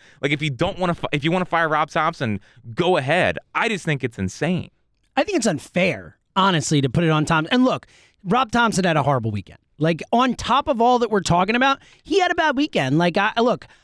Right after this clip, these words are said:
Speaker 2: I get why he pulled Sanchez. I'm not as mad as it. He was never gonna throw a no-hitter, never gonna throw a complete game, all that stuff. But, like, I thought it was the wrong moment to pull him. I would have given him another inning there. Like,
Speaker 1: Well, he was sick.
Speaker 2: he, he was sick, you know, but he,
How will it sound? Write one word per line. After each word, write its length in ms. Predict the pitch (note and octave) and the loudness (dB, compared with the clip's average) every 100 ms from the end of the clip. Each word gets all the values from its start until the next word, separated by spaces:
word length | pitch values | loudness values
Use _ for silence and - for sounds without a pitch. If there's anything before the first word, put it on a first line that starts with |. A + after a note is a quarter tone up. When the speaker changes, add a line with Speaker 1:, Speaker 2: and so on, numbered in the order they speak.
| _ _ | _ _
Speaker 2:
I 300 | G3+ A3+ B3+ | 0 2 2
get 300 | A#3+ D#3 A3+ | 0 0 0
why 120 | B3 B3 | 2 0
he 60 | |
pulled 260 | G3+ A3+ F#3+ | 2 0 0
Sanchez. 400 | G#3+ A3 A#3+ G3+ | 0 0 2 2
I'm 120 | G3 | 2
not 120 | G3+ | 2
as 100 | F#3 | 2
mad 300 | C#3+ D#3+ E3+ | 2 2 2
as 100 | F#3 E3+ | 2 0
it. 60 | |
He 100 | F3+ | 2
was 80 | D#3+ | 2
never 220 | D#3+ F#3 | 2 2
gonna 200 | G3 F#3+ - | 0 0 -4
throw 160 | F#3 G3+ | 0 0
a 40 | |
no-hitter, 300 | G3 F#3+ G3 | 2 2 0
never 180 | F#3 F#3+ | 0 0
gonna 140 | G#3 F#3 | 0 0
throw 160 | G#3 | 0
a 20 | |
complete 240 | G3 - F#3+ | -2 -2 0
game, 240 | G3 F#3+ | 2 2
all 120 | F#3+ F#3 | 2 0
that 100 | F3 | 2
stuff. 140 | G#3 | 0
But, 80 | G#3+ | 2
like, 180 | G#3 - - _ _ _ - | 0 -2 -12 _ _ _ -2
I 100 | D4 | 0
thought 180 | F4+ | 0
it 60 | E4 | 0
was 100 | C#4 | 0
the 60 | A#3 | 2
wrong 180 | A#3 G3+ | 2 2
moment 340 | F3+ B3 G#3+ | 2 0 -2
to 60 | F3+ | -2
pull 140 | G3+ | 0
him. 80 | G#3+ | 2
I 100 | G3+ | 2
would 100 | A3+ | 2
have 40 | G3+ | 2
given 180 | G3 | 0
him 80 | F#3+ | 2
another 280 | F3+ F3 E3 | 2 2 2
inning 220 | E3 E3 | 2 2
there. 240 | E3 E3 E3+ | 2 2 2
Like, 160 | G#3 | 2
Speaker 1:
Well, 100 | F#2 | 0
he 60 | F2 | -2
was 100 | E2+ | -4
sick. 300 | - C2+ - _ - | -8 -12 -16 _ 0
Speaker 2:
he, 140 | A3 | 2
he 100 | A#3+ | 4
was 160 | G#3+ - | 2 2
sick, 500 | - E4 C#4+ B3+ - | 2 4 2 -2 -2
you 100 | B3+ | 0
know, 140 | A#3 | 2
but 100 | B3+ | 2
he, 100 | B3+ | -2